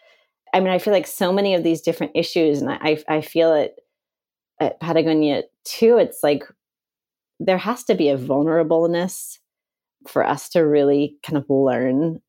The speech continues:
through all of these different social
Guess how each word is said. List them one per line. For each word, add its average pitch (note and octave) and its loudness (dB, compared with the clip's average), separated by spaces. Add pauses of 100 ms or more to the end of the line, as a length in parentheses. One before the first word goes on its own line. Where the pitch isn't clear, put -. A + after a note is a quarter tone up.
(280)
through D3+ 2
all D3+ 2
of D#3+ -2
these F#3+ 0
different D#3+ -2
social D#3 2